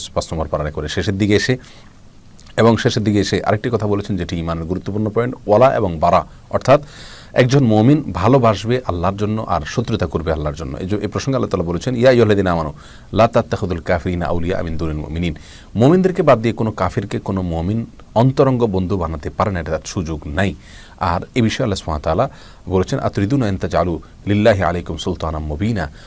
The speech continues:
তোমাদের বিরুদ্ধে, আহ, আহ, আল্লাহ সুবহানাহু ওয়া তাআলার কাছে সুস্পষ্ট প্রমাণ থাকুক, তোমরা কি এটা চাও? অর্থাৎ, আহ, আমি যদি কোনো কাফিরকে অন্তরঙ্গ বন্ধু বানাই,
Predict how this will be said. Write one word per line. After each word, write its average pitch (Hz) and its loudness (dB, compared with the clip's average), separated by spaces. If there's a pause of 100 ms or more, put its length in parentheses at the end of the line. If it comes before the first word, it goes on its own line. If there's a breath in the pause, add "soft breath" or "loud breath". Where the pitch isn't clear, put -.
(140 loud breath)
তোমাদের 107 2
বিরুদ্ধে, 101 0
আহ, - -8
আহ, 73 -6 (300)
আল্লাহ 107 2
সুবহানাহু - -4
ওয়া 101 -2
তাআলার 90 -2
কাছে - -8
সুস্পষ্ট 147 -4
প্রমাণ 104 -2
থাকুক, 90 -8
তোমরা 85 -4
কি 82 -8
এটা 80 -6
চাও? 117 4 (460 loud breath)
অর্থাৎ, 120 4 (340 soft breath)
আহ, 82 0
আমি 110 0
যদি 107 -4
কোনো 90 -6
কাফিরকে 147 0
অন্তরঙ্গ 101 0
বন্ধু 92 0
বানাই, 82 -4